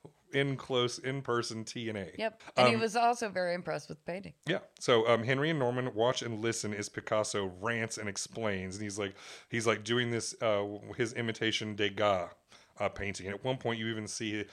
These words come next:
Speaker 1: like, this technique where his buddy brings in hot, like, boiling hot water and he, like, sprays it on the canvas to, uh,
Speaker 2: Mm-hmm.
Speaker 1: to wipe it down to get this effect that he's going for, is this impressionist, you know, to get that whole,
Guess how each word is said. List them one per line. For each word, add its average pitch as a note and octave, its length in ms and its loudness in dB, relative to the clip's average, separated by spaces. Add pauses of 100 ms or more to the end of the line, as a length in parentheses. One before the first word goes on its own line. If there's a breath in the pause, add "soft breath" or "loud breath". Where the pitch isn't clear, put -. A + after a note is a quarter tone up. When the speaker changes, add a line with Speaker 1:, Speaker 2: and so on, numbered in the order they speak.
(200 loud breath)
Speaker 1:
like, G#2 140 -4
this G#2+ 160 -4
technique A2 480 0
where G2+ 160 -2
his G2 160 -2
buddy G2 460 -2 (220 loud breath)
brings G#2+ 380 0
in G2+ 120 -2
hot, G#2+ 440 -2
like, G2 180 -4
boiling A2 340 2
hot A2 200 0
water G#2+ 260 2
and F2+ 120 -8
he, G2+ 100 -10
like, G2 160 -10
sprays A2 560 2
it G#2+ 60 -2
on G#2 80 -4
the G#2 40 -6
canvas G2 440 -4
to, G2 260 -4
uh, - 100 2
Speaker 2:
Mm-hmm. F2+ 120 -8
Speaker 1:
to A2+ 100 0
wipe G#2 320 2
it G2+ 100 -4
down G2+ 220 -2
to F#2+ 80 -4
get G2 120 -6
this G#2 120 -6
effect - 460 -4
that G2 80 -8
he's F#2 100 -8
going F#2+ 300 -4
for, F#2 180 -6
is F2+ 80 -4
this G2 160 -6
impressionist, - 720 -2
you G2+ 60 -8
know, F#2 100 -8
to G2 60 -8
get G2 160 -10
that - 160 -6
whole, G#2 480 -4